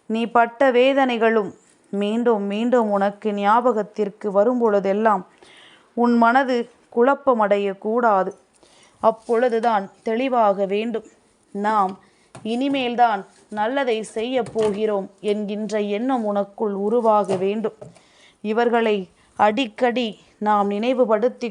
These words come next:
கொண்டிருந்தால்தான் வாழ வேண்டும் என்ற வைராக்கியம் நமக்குள் வரும் என்பதனை நீ புரிந்து கொள்ள வேண்டும். இனி இந்த நிலையே உன்னுடைய வாழ்க்கையில்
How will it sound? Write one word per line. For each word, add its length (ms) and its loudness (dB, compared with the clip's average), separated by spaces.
கொண்டிருந்தால்தான் 1080 0
வாழ 400 2
வேண்டும் 480 0
என்ற 340 0
வைராக்கியம் 760 0
நமக்குள் 600 0
வரும் 360 0
என்பதனை 520 0
நீ 260 -2
புரிந்து 420 -2
கொள்ள 340 2
வேண்டும். 400 -2
இனி 280 6
இந்த 300 6
நிலையே 420 4
உன்னுடைய 480 2
வாழ்க்கையில் 680 2